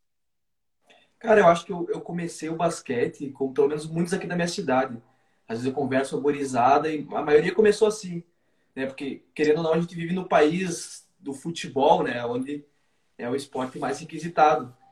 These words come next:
E eu, na época, com nove anos, eu queria jogar futebol no time do colégio, enfim.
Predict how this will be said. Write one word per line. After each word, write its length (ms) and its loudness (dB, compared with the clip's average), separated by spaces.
E 120 -2
eu, 100 4
na 140 2
época, 240 -2
com 80 -10
nove 340 -4
anos, 160 0
eu 80 -12
queria 180 -8
jogar 180 -10
futebol 440 -4
no 80 -6
time 180 -18
do 60 -20
colégio, 640 -6
enfim. 420 -14